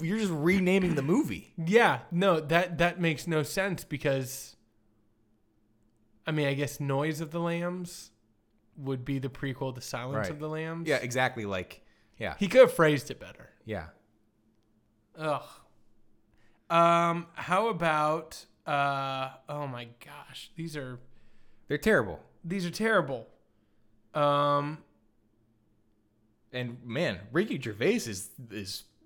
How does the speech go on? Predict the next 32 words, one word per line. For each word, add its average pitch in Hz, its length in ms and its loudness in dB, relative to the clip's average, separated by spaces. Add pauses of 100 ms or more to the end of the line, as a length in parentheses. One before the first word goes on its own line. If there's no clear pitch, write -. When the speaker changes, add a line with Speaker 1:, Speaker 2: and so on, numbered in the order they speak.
(140)
Speaker 1:
spewing 147 640 0
these 120 200 -2
out 120 220 2
like 107 200 -4
he 127 180 -10 (220)
doesn't 123 220 -4
have 123 120 -6
anything 123 280 -6
to 98 60 -6
do. 147 320 0
Speaker 2:
There's 170 260 6
another 165 380 6
guy 143 240 4
on 131 220 0
here 135 240 -2
who's 139 220 -2
spinning, 143 460 -2 (160)
uh, 135 400 0 (180)
Denarjay, 135 840 -4 (1120)
remembering 160 580 0
Sarah 156 380 0
Martin, 147 760 0
Marshall, 143 560 -4
forgetting 131 600 -8
the 127 80 -10
Titans. - 640 -12 (220)
He, 147 260 -8
he 147 100 -8
doubled 135 340 -2
up 143 200 -4
on - 60 -10
one. - 100 -20